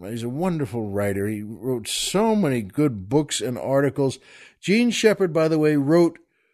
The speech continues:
A Christmas Story, the great movie A Christmas Story, and he was the narrator in that. God bless him, what a guy this was. And he always described his father, I think this was in the movie, A Christmas Story,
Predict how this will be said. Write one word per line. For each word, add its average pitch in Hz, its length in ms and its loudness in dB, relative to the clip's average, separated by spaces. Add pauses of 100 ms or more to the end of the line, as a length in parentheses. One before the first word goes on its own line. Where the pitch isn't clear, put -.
(420)
A 147 80 -4
Christmas 175 520 0
Story, 92 720 -2
the 95 140 -10
great 160 540 2
movie 151 420 0
A 135 80 -4
Christmas 143 540 -4
Story, 110 320 -2
and 113 80 -4
he 131 100 0
was 147 160 0
the 156 100 -2
narrator 156 560 2
in 98 260 -10
that. 90 280 -10 (800)
God 151 240 -6
bless 120 240 0
him, 113 80 -4
what 143 120 0
a 170 60 0
guy 131 280 2
this 127 260 -2
was. 107 240 -2 (260)
And 139 140 0
he 196 180 4
always 220 280 0
described 175 560 0
his 160 120 -4
father, 160 360 0
I 156 80 0
think 226 180 -2
this 214 120 -6
was 196 120 -6
in 208 100 0
the 202 60 2
movie, 202 380 2
A 123 120 -4
Christmas 135 440 -2
Story, 123 320 -2